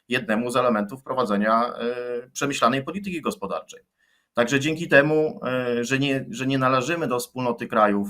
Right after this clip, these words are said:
e, euro, posiadamy też płynny kurs. E, przez to dzięki dewaluacji waluty możemy poprawić konkurencyjność, e, przemysłu,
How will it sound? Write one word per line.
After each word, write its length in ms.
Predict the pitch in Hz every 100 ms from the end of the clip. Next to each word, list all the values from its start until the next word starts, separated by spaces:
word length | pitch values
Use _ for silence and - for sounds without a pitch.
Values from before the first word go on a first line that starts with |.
| 95
e, 280 | 104 101 117
euro, 540 | 113 101 101 120 143
posiadamy 440 | 131 131 120 117 127
też 180 | 127 -
płynny 360 | 131 127 127
kurs. 500 | - 123 95 - - _ _ _ _ _
E, 200 | 101 101
przez 360 | - 139 135
to 120 | 139 120
dzięki 460 | 131 135 135 120
dewaluacji 600 | 113 120 120 123 120 120
waluty 380 | 110 117 147 156
możemy 340 | 135 120 120
poprawić 440 | 117 117 113 110 101
konkurencyjność, 1040 | 120 117 117 113 131 117 107 101 - -
e, 200 | 101 95
przemysłu, 760 | 95 113 120 156 - 156 156